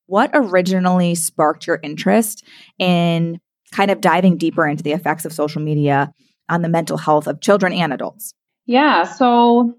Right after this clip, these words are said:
Speaker 2: I've been practicing for about a decade now. And in Canada, I'm not sure how it is in the States. Like, we, we have a pretty big shortage of psychiatrists and even psychologists and counselors sometimes. So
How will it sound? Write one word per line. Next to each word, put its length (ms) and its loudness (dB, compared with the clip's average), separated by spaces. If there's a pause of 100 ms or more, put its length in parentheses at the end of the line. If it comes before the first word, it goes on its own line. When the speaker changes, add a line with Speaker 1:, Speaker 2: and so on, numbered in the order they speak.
(220)
Speaker 2:
I've 180 0
been 160 -4
practicing 640 0
for 560 2
about 200 0
a 60 0
decade 600 -2
now. 580 0 (360)
And 140 0
in 160 4
Canada, 440 0
I'm 180 4
not 160 2
sure 640 2
how 320 2
it 120 0
is 160 2
in 80 2
the 80 0
States. 460 -4
Like, 220 -2 (260)
we, 540 4
we 120 4
have 180 0
a 200 0 (200)
pretty 240 4
big 260 2
shortage 440 -2
of 200 -2 (240)
psychiatrists 840 -2
and 100 2
even 360 2
psychologists 1000 -2
and 220 -6
counselors 560 -4
sometimes. 640 2
So 340 0